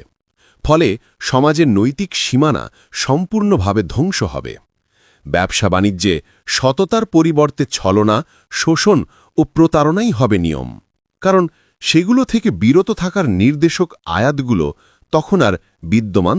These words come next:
থাকবে না। স্বামী স্ত্রী, পিতামাতা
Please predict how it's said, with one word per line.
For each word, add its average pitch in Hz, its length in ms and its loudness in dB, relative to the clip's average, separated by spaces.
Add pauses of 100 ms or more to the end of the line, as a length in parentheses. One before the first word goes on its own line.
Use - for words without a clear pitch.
থাকবে 104 380 -2
না। 60 120 -12 (1120)
স্বামী 175 400 0
স্ত্রী, 76 320 -6 (420)
পিতামাতা 165 560 0